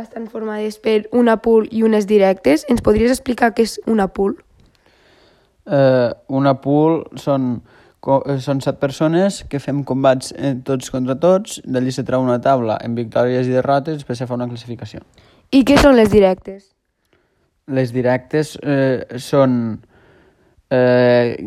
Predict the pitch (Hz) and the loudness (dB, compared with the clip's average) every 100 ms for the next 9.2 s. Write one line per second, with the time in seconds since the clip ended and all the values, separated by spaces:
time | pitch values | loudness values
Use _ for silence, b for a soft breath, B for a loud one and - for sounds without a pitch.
0 | 127 135 127 135 131 - 120 113 147 156 | -4 0 2 2 0 -4 -8 -6 -2 0
1 | 151 160 196 196 - - 135 123 131 127 | 2 4 2 0 -8 -6 -4 -2 -2 -2
2 | 131 139 135 - 131 127 131 135 135 131 | -2 -2 -4 -6 -2 0 0 0 0 -2
3 | 131 - - 135 127 127 123 113 107 110 | -4 -6 -4 -2 0 0 0 -2 -4 -6
4 | 147 - B B B B B B _ - | -10 -16 B B B B B B _ 2
5 | 294 320 311 302 269 254 247 240 262 269 | 4 4 4 6 6 6 4 4 4 4
6 | 269 240 240 226 220 226 233 269 247 233 | 2 2 2 2 2 0 0 -2 0 -2
7 | 247 233 247 214 190 190 - - - - | -2 -2 -2 -4 -8 -12 -14 -16 -20 -20
8 | - _ _ _ _ _ _ - 131 131 | -20 _ _ _ _ _ _ -2 0 2
9 | 127 127 | 0 -2